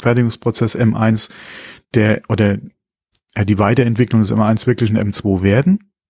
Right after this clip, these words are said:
Oder werden sie den M eins weiterhin nennen?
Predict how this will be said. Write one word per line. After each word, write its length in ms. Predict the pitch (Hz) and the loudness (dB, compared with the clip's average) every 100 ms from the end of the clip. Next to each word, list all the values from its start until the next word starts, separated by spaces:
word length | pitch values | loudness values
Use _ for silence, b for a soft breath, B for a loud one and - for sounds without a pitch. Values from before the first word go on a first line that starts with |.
| _ | _
Oder 220 | - 104 101 | -4 -2 0
werden 180 | 101 101 | 0 0
sie 100 | 98 | -2
den 500 | 98 98 95 95 123 - | -2 -2 -2 -6 -10 -4
M 160 | 98 90 | -2 0
eins 380 | 110 139 - _ _ _ - | 0 -2 -6 _ _ _ -10
weiterhin 540 | 101 107 135 131 127 | -2 0 2 2 2
nennen? 380 | 123 135 143 | 2 2 0